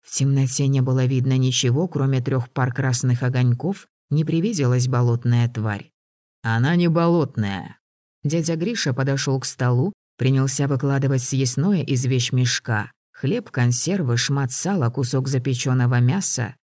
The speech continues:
поставил и початую бутыль вина с этикеткой на немецком. Сразу стало понятно, что провизия трофейная, а вино и мясо дядя Гриша добыл прямо с праздничного стола. Интересно, куда подевались те, кто за столом сидел?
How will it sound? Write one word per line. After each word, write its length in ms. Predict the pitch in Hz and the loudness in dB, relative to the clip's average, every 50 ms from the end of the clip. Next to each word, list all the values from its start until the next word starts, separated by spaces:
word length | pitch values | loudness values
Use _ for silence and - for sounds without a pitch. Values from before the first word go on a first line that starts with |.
| _ | _
поставил 520 | - 135 139 - - 147 143 139 143 135 139 | -4 -2 -2 -2 -2 -2 -2 0 0 0 0
и 80 | 131 | 0
початую 560 | 123 135 131 123 - 143 127 127 143 131 131 | 0 0 -2 -2 0 -2 -2 0 0 0 0
бутыль 360 | 127 135 135 123 131 139 127 123 | 0 0 0 0 0 0 2 2
вина 300 | 127 127 123 123 170 208 | 2 2 2 2 2 0
с 120 | - - | 0 0
этикеткой 640 | 160 131 - 131 123 139 131 120 123 - 139 123 | 0 0 0 0 0 0 -2 -2 -2 -2 0 2
на 120 | 123 127 123 | 2 4 4
немецком. 760 | 127 123 120 117 113 107 110 - - - - 113 107 - - _ _ _ _ _ _ _ | 4 4 4 2 2 0 -2 -2 -4 -4 -4 -6 -10 -10 -12 _ _ _ _ _ _ _
Сразу 420 | - - 160 220 254 214 143 131 | -4 -4 -2 -2 -4 -2 -2 0
стало 360 | 123 - - 135 127 131 131 | 0 0 0 0 0 0 0
понятно, 480 | 123 135 131 131 131 131 127 - 127 131 | 0 0 0 0 0 0 -2 -2 -2 -2
что 220 | 120 - - 127 | 0 0 -2 -2
провизия 540 | 123 - 139 131 131 127 127 131 131 127 123 | -2 0 0 0 0 0 0 0 0 0 0
трофейная, 800 | 123 131 127 123 123 - 180 202 202 156 127 113 110 107 - - - _ _ _ - | 0 0 0 -2 -2 0 0 0 2 2 2 2 0 0 -4 -8 -12 _ _ _ -4
а 120 | 143 143 | -2 0
вино 240 | 151 151 151 156 156 | 2 2 2 2 2
и 120 | 156 156 | 2 2
мясо 360 | 151 160 202 220 - - 127 | 2 0 0 0 0 0 0
дядя 240 | 120 127 127 127 135 | 2 2 2 0 0
Гриша 320 | 131 139 139 135 127 139 131 | 0 0 0 0 0 0 0
добыл 340 | 139 135 135 139 131 127 | 0 0 0 0 0 0
прямо 280 | 127 139 135 131 131 127 | 0 0 0 0 0 0
с 100 | 127 - | 0 -2
праздничного 720 | - - 131 127 123 131 127 123 120 - - 135 127 127 123 | -2 -2 0 0 0 0 0 0 0 0 0 0 0 2 0
стола. 640 | 123 - - - 135 127 123 117 107 101 - - _ _ _ _ _ _ - | 0 0 -2 -2 -2 0 0 0 0 -2 -6 -12 _ _ _ _ _ _ -8
Интересно, 920 | - - 185 180 - - 185 156 123 110 107 - - 117 104 - - - _ _ _ _ | -6 -4 -2 -2 -2 0 0 0 0 0 -2 -2 -4 -6 -8 -10 -12 -16 _ _ _ _
куда 260 | _ - 156 190 254 - | _ -6 -4 -4 -4 -2
подевались 580 | - 131 120 131 127 135 135 127 123 120 - | -2 0 0 0 0 0 0 0 0 0 0
те, 180 | - - 139 127 | 0 -2 -2 -4
кто 200 | 123 - 139 127 | -2 -2 -2 -2
за 120 | 123 127 127 | 0 0 0
столом 500 | - - - 151 143 135 120 113 110 117 | 0 -2 -2 -2 -2 0 0 0 0 0
сидел? 640 | - - - 117 113 120 113 104 98 - - - | 0 0 0 0 -2 -2 -2 -4 -6 -8 -12 -18